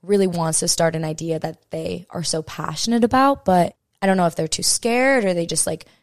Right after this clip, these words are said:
feel resistance? What was that experience like for you just beginning?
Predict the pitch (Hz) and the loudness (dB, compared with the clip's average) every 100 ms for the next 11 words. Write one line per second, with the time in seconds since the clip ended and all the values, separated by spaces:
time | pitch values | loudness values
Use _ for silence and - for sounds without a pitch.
0 | _ - 196 160 156 147 214 - - 254 | _ 2 2 4 0 2 2 2 4 4
1 | 247 247 233 233 240 240 220 - 185 190 | 4 2 2 2 2 0 0 -2 -2 -2
2 | 185 170 160 - 165 170 170 156 - 165 | 0 -2 -2 -4 -6 -4 -4 -4 -6 -6
3 | 175 - 165 | -4 -4 -6